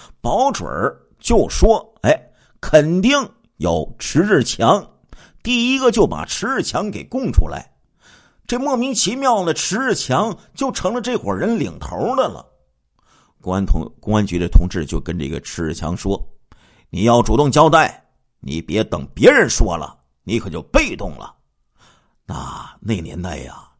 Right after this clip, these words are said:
那真要被动了，老铁啊，那可真能被枪毙、被杀头啊！咱不说了吗？迟志强的老爸呀，也是公安系统的警察呀，还是一个公安局的分局的局长呢。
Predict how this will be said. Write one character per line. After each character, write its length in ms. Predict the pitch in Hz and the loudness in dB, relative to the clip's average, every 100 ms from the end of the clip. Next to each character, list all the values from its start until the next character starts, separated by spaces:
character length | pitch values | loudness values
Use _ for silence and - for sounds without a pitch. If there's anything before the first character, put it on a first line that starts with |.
| _ | _
那 100 | - | -12
真 180 | - 107 | -6 -4
要 80 | 104 | -4
被 220 | - 117 | -4 -4
动 120 | 87 | -4
了， 80 | 78 | -6
老 140 | 85 107 | -8 -8
铁 200 | 73 71 | -10 -18
啊， 200 | - - _ _ - - | -18 -20 _ _ -20 -12
那 140 | - 147 | -6 -6
可 160 | - | -6
真 260 | 185 - 226 | -2 2 2
能 180 | 170 131 | 0 -2
被 120 | 135 | -2
枪 300 | - 180 180 | -2 0 0
毙、 260 | 180 180 - | -2 -4 -4
被 120 | 139 | -4
杀 240 | - 143 | -2 -6
头 320 | 117 - 117 143 | -6 -8 -6 -6
啊！ 240 | - - _ _ _ _ _ _ _ _ _ | -8 -14 _ _ _ _ _ _ _ _ _
咱 180 | - 233 | -6 -4
不 80 | 240 | -4
说 240 | 170 247 | 0 0
了 60 | 240 | 0
吗？ 160 | 196 - _ - | -4 -10 _ -14
迟 240 | - 170 | -8 -4
志 160 | 262 220 | -2 -2
强 180 | 175 | -2
的 60 | 202 | -2
老 180 | 107 - | -4 -4
爸 300 | 170 175 71 | -6 -6 -6
呀， 180 | 60 - _ _ _ | -14 -18 _ _ _
也 140 | 87 90 | -6 -4
是 140 | 147 | -2
公 160 | 170 208 | 0 0
安 100 | 208 | 0
系 160 | 202 | 0
统 120 | 104 | 0
的 80 | 107 | -2
警 200 | - - | -4 -10
察 300 | - - 90 | -12 -12 -8
呀， 180 | 131 - _ _ - - | -8 -10 _ _ -20 -20
还 280 | - 170 214 | -4 -2 -2
是 120 | 214 | -4
一 120 | 185 | -4
个 120 | 190 180 _ _ | -4 -6 _ _
公 180 | - 240 | -8 -4
安 180 | 233 220 | -4 -4
局 160 | 196 | -6
的 280 | 156 156 - | -4 -6 -10
分 320 | _ - 247 220 | _ -8 -6 -6
局 160 | 135 | -6
的 60 | 113 | -6
局 180 | 147 202 | -8 -8
长 260 | - - - | -8 -12 -6
呢。 200 | 131 | -6